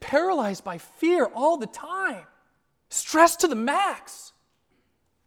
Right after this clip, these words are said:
And if that's true, well, just think about it like this. But if God so clothes the grass, we started with birds, we went to lilies, now we're at grass. If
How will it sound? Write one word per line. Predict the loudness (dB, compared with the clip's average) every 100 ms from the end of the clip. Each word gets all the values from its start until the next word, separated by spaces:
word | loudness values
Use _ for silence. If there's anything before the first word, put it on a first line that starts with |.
| _ _ _ _ _ _ _ -16
And | -14
if | -10
that's | -6 -6 -6
true, | -14 -14 -12 -12 -12 -16 _ _ _ _ _ _ _ _ _ _ _ -12
well, | -12
just | -10 -12
think | -12
about | -12 -12
it | -12
like | -14 -12
this. | -12 -12 -14 -20 _ _ _ _ _ _ _ _ _
But | -12 -12
if | -12 -12
God | -10 -10 -12
so | -12 -12 -14
clothes | -14 -14 -14 -18
the | -20
grass, | -14 -12 -12 -16 -20 _
we | -16
started | -10 -10
with | -10
birds, | -8 -6 -8 -12 -20 _ -16
we | -14
went | -10
to | -8
lilies, | -8 -10 -12
now | -14
we're | -12 -12
at |
grass. | -10 -10 -10 -14 -20 _ _ _ _ -8
If | -6 -8